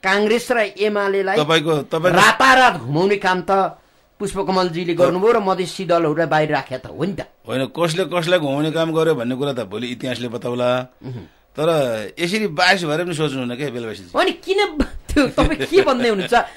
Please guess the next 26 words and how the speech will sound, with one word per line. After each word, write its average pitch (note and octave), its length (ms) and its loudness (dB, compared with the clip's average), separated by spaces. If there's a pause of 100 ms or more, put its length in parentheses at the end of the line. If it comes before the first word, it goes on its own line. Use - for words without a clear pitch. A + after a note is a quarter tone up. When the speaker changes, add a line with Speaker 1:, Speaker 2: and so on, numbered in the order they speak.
(240)
Speaker 1:
तपाईँ C4+ 240 0
याद C4 320 4
गर्नुहोस्, C4+ 380 2
संविधान, B3+ 1040 0 (160)
मधेसी B3+ 520 0
मोर्चामा A#3+ 600 2
रहेका G#3 380 4
पुष्पकमल G3 680 -2
दाहाल G3 280 4
रातारात A3 720 0
काङ्ग्रेस G3 500 0
र, G3 200 4 (320)
अ, C#3 380 2
एमालेको F#3+ 680 0
पोल्टामा F3 560 0
आइसकेपछि E3 800 -6
संविधान D#3+ 420 -2
बन्ने D3 200 -2
वातावरण C3+ 320 -4
बनाए, A2+ 220 -8
होइन? A2+ 220 -8
Speaker 2:
त्यसरी - 760 -18
होइन, B2+ 260 -10 (680)
यो D3 80 -12
त C#3 160 -8
सबै, D#3+ 460 -6